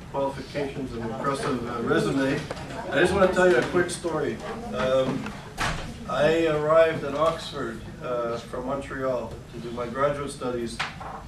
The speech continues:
and I remember in the, uh, cafeteria, uh, the first time I met you, um, I was sort of, a, I guess, a fish out of water. I came from a very tight-knit Jewish community in Montreal, and suddenly I found myself in this sort of very staid,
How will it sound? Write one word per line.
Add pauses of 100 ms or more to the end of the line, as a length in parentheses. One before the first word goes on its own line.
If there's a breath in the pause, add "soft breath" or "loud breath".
(180)
and
I
remember
in
the,
uh,
cafeteria, (560)
uh, (180)
the
first
time
I
met
you, (800 loud breath)
um, (420)
I
was
sort
of,
a,
I
guess,
a
fish
out
of
water. (100)
I
came
from
a
very (140)
tight-knit
Jewish
community
in
Montreal, (560 loud breath)
and
suddenly
I
found
myself
in
this
sort
of
very
staid,